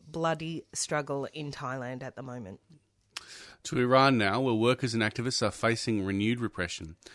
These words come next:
Speaker 2: Ebrahim Raisi, who was sworn in as the new president of the Islamic Republic of Iran in early August,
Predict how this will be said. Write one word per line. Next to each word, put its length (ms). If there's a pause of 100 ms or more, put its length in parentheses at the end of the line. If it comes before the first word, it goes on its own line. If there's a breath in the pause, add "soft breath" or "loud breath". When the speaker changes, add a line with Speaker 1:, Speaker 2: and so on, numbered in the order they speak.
(300 loud breath)
Speaker 2:
Ebrahim 320
Raisi, 640
who 140
was 120
sworn 300
in 140
as 100
the 140
new 140
president 420
of 80
the 40
Islamic 320
Republic 380
of 80
Iran 300
in 160
early 180
August, 560